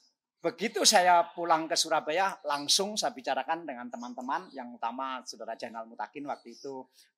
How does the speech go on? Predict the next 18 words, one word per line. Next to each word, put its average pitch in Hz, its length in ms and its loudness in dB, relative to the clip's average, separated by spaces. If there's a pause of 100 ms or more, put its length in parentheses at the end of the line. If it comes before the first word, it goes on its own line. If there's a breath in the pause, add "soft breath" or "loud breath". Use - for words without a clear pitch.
eh, 110 240 -12
yang 110 240 -18
di - 80 -20
bidang - 240 -12
olahraga. 107 600 -6 (680 soft breath)
"Ayo - 320 2
kita 190 400 2 (200)
produksi," - 360 2
saya 254 120 12
beli 233 200 10
kebetulan, 185 400 0
saya 202 160 6
beli 214 280 2
lengkap 220 480 2
dari 165 280 -2
Inggris, 170 600 4 (200)
dari 139 200 -8
London, 156 440 4